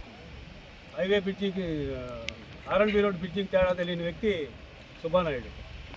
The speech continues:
అదేవిధంగా సుబ్బానాయుడు మొన్న మూడు రోజులు, నాలుగు రోజుల క్రితం గ్రావెల్ నింపు-, అక్రమ గ్రావెల్ పోతుంది, గ్రావెల్ నేను పట్టించానని చెప్పాడు.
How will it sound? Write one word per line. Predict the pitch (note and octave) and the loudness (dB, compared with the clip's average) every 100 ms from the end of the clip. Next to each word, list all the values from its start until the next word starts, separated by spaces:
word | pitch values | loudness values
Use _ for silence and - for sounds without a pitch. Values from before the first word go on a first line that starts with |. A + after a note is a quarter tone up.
| - | -4
అదేవిధంగా | D3+ G#3+ G#3+ G3+ F3 | 2 4 6 4 2
సుబ్బానాయుడు | D3+ F3 G#3 G#3 F#3+ G3+ A3 - - - - - D3 | 0 4 6 8 6 0 -2 -6 -10 -12 -12 -12 -6
మొన్న | F3 F3+ | -2 0
మూడు | F3 E3+ F3 G3 | -2 -4 -2 0
రోజులు, | G#3 F#3+ | 2 6
నాలుగు | G3+ | 6
రోజుల | G#3+ G3+ | 6 2
క్రితం | G3 G3+ F3 C3 - - - | 0 0 0 -2 -10 -14 -6
గ్రావెల్ | D3 F#3 G#3+ G#3 | 2 6 6 4
నింపు-, | F#3 E3+ E3+ D#3 C#3+ A#2+ A#2 D3 | 2 0 -2 -2 -2 -6 -8 -4
అక్రమ | G3+ G#3 F#3+ | 0 2 4
గ్రావెల్ | F#3+ F#3 E3+ | 4 4 2
పోతుంది, | E3+ E3 D#3+ G3+ - - - - - | 0 0 -2 -4 -6 -12 -10 -10 0
గ్రావెల్ | D#3+ G3+ G#3 | 8 8 8
నేను | F#3+ | 4
పట్టించానని | F3+ F3 F#3+ F3+ F3 E3+ | 4 2 4 4 2 0
చెప్పాడు. | D#3 C#3 A#2+ | -4 -4 -6